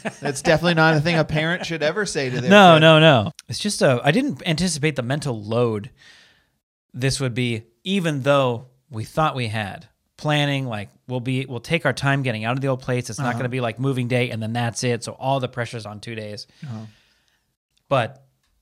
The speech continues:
Speaker 1: building things, painting, like, all this stuff takes exponentially longer than I thought it was going to.
Speaker 2: <laughs>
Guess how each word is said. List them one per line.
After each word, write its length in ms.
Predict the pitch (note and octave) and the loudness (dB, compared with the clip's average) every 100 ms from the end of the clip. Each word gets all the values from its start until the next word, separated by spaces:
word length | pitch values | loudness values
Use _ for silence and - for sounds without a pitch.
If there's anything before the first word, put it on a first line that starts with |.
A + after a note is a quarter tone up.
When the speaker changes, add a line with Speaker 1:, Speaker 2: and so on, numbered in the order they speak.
| _ - | _ -6
Speaker 1:
building 340 | A2+ D3+ D3 C3+ | 2 4 4 -2
things, 640 | C#3+ C3 A#2+ A#2 - - _ | 0 0 -2 -6 -10 -14 _
painting, 560 | B2 C3 C3 C3 B2 | -6 -4 -4 -4 -4
like, 160 | A2+ G#2+ | -6 -12
all 160 | A#2+ D3 | -8 -6
this 140 | C3+ | -6
stuff 240 | B2+ B2 A#2 | -6 -8 -8
takes 540 | A2+ A2+ - - - _ _ _ _ - | -8 -8 -6 -10 -12 _ _ _ _ -12
exponentially 720 | C3 - B2+ C3 C3 A#2+ G#2+ | -10 -8 -4 -4 -4 -8 -8
longer 640 | G#2+ A#2 A#2+ A2+ G#2+ G2+ | -6 -4 -4 -6 -6 -8
than 220 | G#2 G#2+ | -10 -10
I 240 | G2 F#2+ F#2+ | -10 -12 -12
thought 260 | G#2+ G2+ | -10 -10
it 80 | F2+ | -12
was 100 | F#2+ | -16
going 260 | G2+ F2+ F2+ | -16 -18 -18
to. 260 | D#2 B1 _ _ | -20 -20 _ _
Speaker 2:
<laughs> 100 | _ | _